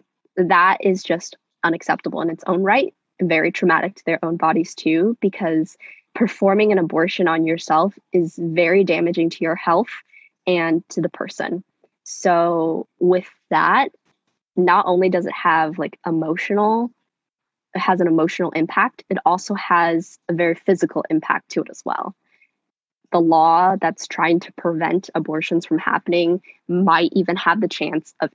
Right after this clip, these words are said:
increasing abortions, but illegal abortions that are not clean,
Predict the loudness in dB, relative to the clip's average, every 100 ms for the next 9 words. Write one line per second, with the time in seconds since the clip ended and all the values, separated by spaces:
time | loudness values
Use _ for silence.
0 | -4 -4 -2 0 0 0 -4 -2 -4 -8
1 | _ _ -4 -4 -6 -8 -10 -10 -14 _
2 | _ -2 -2 -2 2 2 2 2 0 0
3 | -4 -4 -6 -4 -4 -6 -2 0 0 -2
4 | -2 -2 -6 -12 _ _ _ -4 0 0
5 | 0 -6 -6 -4 -2 -2 -2